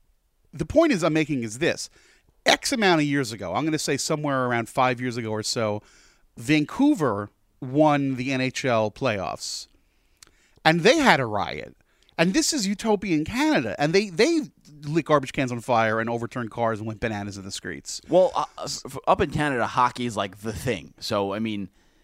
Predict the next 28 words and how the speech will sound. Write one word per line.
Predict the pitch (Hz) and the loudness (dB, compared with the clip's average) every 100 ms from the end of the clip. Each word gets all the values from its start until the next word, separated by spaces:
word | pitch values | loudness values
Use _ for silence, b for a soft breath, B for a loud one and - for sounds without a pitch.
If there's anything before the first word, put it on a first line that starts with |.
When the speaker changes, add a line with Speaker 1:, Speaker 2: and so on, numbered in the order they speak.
| _ _ - | _ _ -12
Speaker 2:
i-, | 110 - - | -10 -12 -2
if, | 143 135 - | -2 -2 -2
if | 143 135 - - - | 2 2 0 -16 -4
like, | 123 113 - - - _ _ 123 | -2 -2 -6 -20 -20 _ _ -10
uh, | 113 | -10
one | 131 143 147 | -2 0 2
of | |
the, | 131 | -2
the | 113 101 | -6 -4
baseball | 135 131 - 135 | -2 -2 -2 -4
teams | - 127 123 110 | -2 -4 -4 -4
or | 101 | -6
basketball | 90 87 110 120 120 | -8 -4 -4 -4 -6
teams | 120 120 120 | -4 -4 -6
up | |
there | 117 127 | -2 -2
would | 127 127 | 0 0
have | 127 | 0
won, | 131 123 | -2 -2
I | 123 | 0
don't | 131 131 | 0 -2
think | 123 | -4
the, | 110 110 90 | -2 -2 -2
the | 104 | -6
reaction | 101 107 98 - 98 | -2 0 0 0 -6
would | 92 | -6
be | 92 90 | -6 -6
as | 87 - | -8 -12